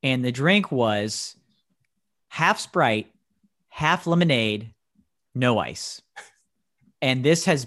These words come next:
blown my mind, and the internet's mind has gone crazy today over ordering this half Sprite, half lemonade. What was the first thing that you thought of when you thought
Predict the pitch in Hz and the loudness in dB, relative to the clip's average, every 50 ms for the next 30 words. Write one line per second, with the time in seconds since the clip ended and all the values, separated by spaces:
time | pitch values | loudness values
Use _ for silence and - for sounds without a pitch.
0 | - _ _ - 139 135 135 139 147 143 139 127 120 131 151 165 170 165 160 160 | -10 _ _ -4 0 2 2 4 4 2 2 2 2 2 2 2 2 4 4 4
1 | 165 170 180 175 - 123 123 120 117 117 123 127 127 127 135 147 151 156 151 156 | 4 4 2 0 0 -2 -2 -2 -2 -4 -4 -4 -2 -2 -2 -2 0 0 -2 -2
2 | 156 - - 156 139 139 143 143 143 131 113 110 - 123 117 113 117 113 110 - | -4 -2 0 2 2 2 2 2 0 -2 -4 -4 -4 -4 -2 -4 -4 -8 -10 -10
3 | - - 139 131 147 156 170 151 170 170 170 170 170 170 _ _ _ _ _ _ | -8 -4 0 2 2 4 4 4 4 4 4 4 0 -2 _ _ _ _ _ _
4 | _ _ _ _ _ _ _ _ - - 170 156 151 143 143 143 139 139 135 131 | _ _ _ _ _ _ _ _ -2 2 4 6 6 6 6 6 6 4 2 0
5 | 139 - _ - 139 147 151 135 143 - - 147 151 147 147 139 135 139 127 123 | -4 -8 _ 2 4 4 4 4 2 2 2 2 2 4 4 2 2 2 0 -2
6 | 113 - - - - 123 135 151 - - - - - 151 139 127 127 131 127 - | -4 -4 -6 -4 0 0 0 0 0 -4 -10 -4 0 2 2 4 2 0 -2 -8
7 | _ _ _ _ _ _ _ - - - 127 135 135 - 143 139 139 135 135 131 | _ _ _ _ _ _ _ -6 -2 0 0 0 0 0 0 0 0 2 0 0
8 | 127 123 123 120 120 113 110 _ _ _ _ _ _ _ _ _ _ _ _ - | 0 0 0 0 -2 -6 -10 _ _ _ _ _ _ _ _ _ _ _ _ -8
9 | 156 139 139 160 190 202 190 165 185 170 - 175 170 - - 160 143 135 123 - | -4 0 2 2 2 2 2 0 -2 -2 0 0 0 0 0 -2 -2 -2 -2 -2
10 | 156 139 - 139 139 131 123 120 113 123 120 120 120 123 120 - 120 117 110 110 | -2 0 2 2 2 2 2 0 -2 -4 -4 -4 -4 -4 -4 -2 -2 -2 -2 -4
11 | - | -6